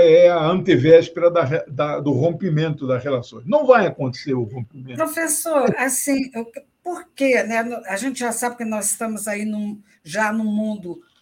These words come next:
Speaker 2: multipolar, que é uma, uma questão que ficou muito clara, mas uma coisa assim me incomodou. Por que mexer com essa caixa de marimbondo dessa, dessa visita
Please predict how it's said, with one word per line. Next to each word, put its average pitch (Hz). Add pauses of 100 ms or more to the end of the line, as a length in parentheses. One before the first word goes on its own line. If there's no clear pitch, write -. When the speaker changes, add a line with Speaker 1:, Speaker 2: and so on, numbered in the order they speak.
(180)
Speaker 2:
multipolar, 196 (180)
que 196
é 196
uma, 185
uma 190
questão 196
que -
ficou -
muito 196
clara, 202 (280)
mas 294
uma 311
coisa 320
assim 302
me 302
incomodou. 285
Por 349 (120)
que 269
mexer 262
com 254
essa 233 (160)
caixa 254
de 214
marimbondo 214 (480)
dessa, 233
dessa 220
visita 226